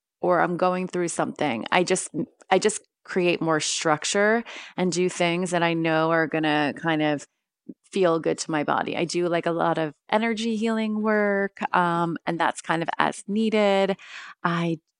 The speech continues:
you know, I've done, where I've gone and, like, "Okay, I need to do acupuncture," or I've got,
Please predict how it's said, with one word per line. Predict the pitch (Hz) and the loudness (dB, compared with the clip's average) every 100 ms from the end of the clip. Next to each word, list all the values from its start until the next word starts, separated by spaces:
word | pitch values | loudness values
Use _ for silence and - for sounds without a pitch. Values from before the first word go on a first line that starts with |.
| _ _ | _ _
you | - 180 | -4 -2
know, | 170 160 | 0 0
I've | 160 160 156 | 2 0 0
done, | 151 - | -2 -2
where | - 170 165 | -2 2 4
I've | 165 - | 2 2
gone | 160 160 | 2 2
and, | 165 165 | 2 0
like, | 165 208 | 0 0
"Okay, | 202 208 185 156 | 2 2 2 0
I | |
need | 156 156 | 0 -2
to | 160 | -2
do | 156 - | -4 2
acupuncture," | 214 226 208 180 156 156 | 2 2 0 0 -2 0
or | 156 | 2
I've | 156 151 - | 2 0 2
got, | 151 127 | 2 2